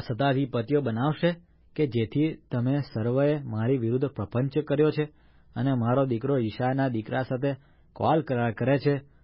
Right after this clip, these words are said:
તો આ પણ મને તેની ખબર આપનાર કોઈ નથી ને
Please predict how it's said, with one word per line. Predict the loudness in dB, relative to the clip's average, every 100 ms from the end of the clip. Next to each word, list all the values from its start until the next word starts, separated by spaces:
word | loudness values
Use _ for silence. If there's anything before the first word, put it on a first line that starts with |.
| -8
તો | -2
આ | -2
પણ | 0 0
મને | 0 0 0 0
તેની | 0 -2
ખબર | -4 -2 0 2
આપનાર | 0 0 -2
કોઈ | -4 -2 0
નથી | 2 2 0 -4 _ -20 -18 -4
ને | 2 4 4 2